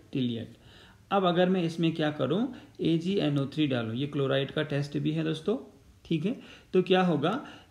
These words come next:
ए जी पॉजिटिव यहाँ से, सी एल नेगेटिव यहाँ से, ये दोनों कंबाइन करके ए जी सी एल बना देंगे, और जैसे ही ए जी सी एल बनेगा ये क्या हो जाएगा,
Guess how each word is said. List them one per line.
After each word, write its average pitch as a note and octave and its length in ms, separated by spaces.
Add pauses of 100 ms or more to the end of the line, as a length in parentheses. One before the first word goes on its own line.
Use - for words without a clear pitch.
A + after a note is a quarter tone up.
ए E3+ 180
जी F#3 220
पॉजिटिव D3 540
यहाँ C3 300
से, G#3+ 260
सी F3 220
एल D3+ 160
नेगेटिव C3+ 400
यहाँ A#2+ 200
से, F3+ 180
ये G3 260
दोनों C#3 340
कंबाइन B2 440
करके B2 320
ए D#3+ 240
जी C#3+ 180
सी D3 180
एल B2+ 160
बना A#2 240
देंगे, A2+ 380 (440)
और C#3+ 140
जैसे C#3+ 320
ही G3 180
ए D3 40
जी C#3+ 160
सी D3 140
एल C#3+ 140
बनेगा B2+ 600 (280)
ये C#3 300
क्या D#3 240
हो B2+ 160
जाएगा, A2+ 540